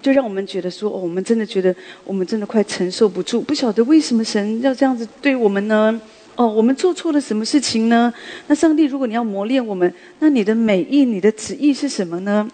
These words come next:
好，那当然我们常说，我们生活在这样一个充满压力的时代，每一个人都需要学习我们跟压力来共处，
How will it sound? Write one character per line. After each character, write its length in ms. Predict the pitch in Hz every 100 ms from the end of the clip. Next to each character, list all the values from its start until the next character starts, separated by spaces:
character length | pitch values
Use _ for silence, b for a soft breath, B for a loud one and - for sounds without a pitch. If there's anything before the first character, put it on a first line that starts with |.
| -
好， 180 | - - - B B B B B B B
那 80 | 311
当 100 | 392
然 100 | 381
我 80 | 226
们 140 | 202
常 240 | 202 190
说， 260 | 208 240 240
我 40 | 190
们 120 | 196
生 200 | - 262
活 80 | 214
在 160 | 226
这 120 | 220 220
样 120 | 202
一 60 |
个 240 | 190 185 175
充 180 | - 247
满 220 | 208 170
压 160 | 190
力 160 | 202 220
的 80 | 180
时 220 | - 160
代， 280 | 202 170 156 B B B
每 180 | 170 302
一 80 | 302
个 160 | 311 269
人 240 | 180 160
都 140 | 165 185
需 200 | - 202
要 120 | 190
学 280 | 180 - 165
习 360 | 160 165 165 165
我 80 | 160
们 220 | 156 160
跟 260 | 190 185 190
压 220 | 185 180
力 180 | 196 196
来 180 | 160 151
共 260 | - 240 185
处， 160 | -